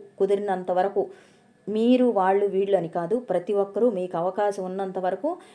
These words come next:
ఎంతో కొంత మొక్కలను అనేది పెంచితే తప్ప మనకి ఇప్పుడు ఈ, ఈ ఉన్న వేడిని మనం కంట్రోల్ చేయలేము. మొక్కల్ని మనం కాపాడుతూ ఉంటే మొక్కలు మనల్ని తర్వాత అనేక విధాలుగా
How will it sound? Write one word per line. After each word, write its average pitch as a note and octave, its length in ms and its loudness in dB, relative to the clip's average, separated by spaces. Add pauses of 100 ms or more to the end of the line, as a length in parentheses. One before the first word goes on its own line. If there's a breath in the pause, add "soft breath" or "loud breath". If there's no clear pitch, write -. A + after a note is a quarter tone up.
(140 loud breath)
ఎంతో A#3+ 400 4
కొంత A3 260 -2
మొక్కలను G3 460 -4
అనేది F#3 280 -2
పెంచితే G3+ 760 0 (120)
తప్ప C4 420 -2 (340 loud breath)
మనకి A3 300 -4
ఇప్పుడు G#3 220 -2
ఈ, G#3+ 420 -6
ఈ G#3 220 -2
ఉన్న A#3+ 640 2
వేడిని A#3 460 6
మనం G#3+ 240 -4
కంట్రోల్ G3 400 0 (100)
చేయలేము. F3 340 -2 (440 soft breath)
మొక్కల్ని C#4 420 2
మనం G3+ 280 -2
కాపాడుతూ G#3 640 2
ఉంటే G#3+ 400 2 (100)
మొక్కలు F3+ 360 0
మనల్ని F#3 360 -4
తర్వాత F#3+ 580 0 (380 loud breath)
అనేక A#3+ 420 4
విధాలుగా A3 580 2